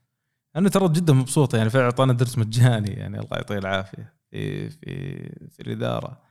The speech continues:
آه، ال-، يعني، تكلم عن الإسكان، قال: "حنا الآن سوينا شركة روشن اللي تبع ال-، صندوق الاستثمارات العامة لبناء، آه، أربعة مليون وحدة"، حاجة زي كذا.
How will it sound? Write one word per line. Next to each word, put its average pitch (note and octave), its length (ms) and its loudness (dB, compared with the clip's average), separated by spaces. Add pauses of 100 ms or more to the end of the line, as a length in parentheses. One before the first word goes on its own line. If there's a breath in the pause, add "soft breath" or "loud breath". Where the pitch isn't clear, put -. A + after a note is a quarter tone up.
(560)
آه، A#1+ 760 -6
ال-، B2+ 840 -4
يعني، C3 180 0
تكلم G3 280 0
عن F#3 60 0
الإسكان، D#3+ 500 2
قال: D3 300 0
"حنا F3 300 2
الآن D#3 380 4
سوينا D3+ 340 4
شركة C#3+ 340 0
روشن C#3+ 360 2 (440)
اللي A#2+ 160 0
تبع B2 460 2
ال-، G#2 760 -6
صندوق - 240 -6
الاستثمارات A#2 460 -2
العامة C3 460 2
لبناء، B2+ 640 4 (600 soft breath)
آه، G#2 500 -4 (140)
أربعة A#2+ 180 -4
مليون A#2+ 240 2
وحدة"، A2+ 240 -6
حاجة A2 200 -8
زي A2+ 120 -8
كذا. B2+ 300 -4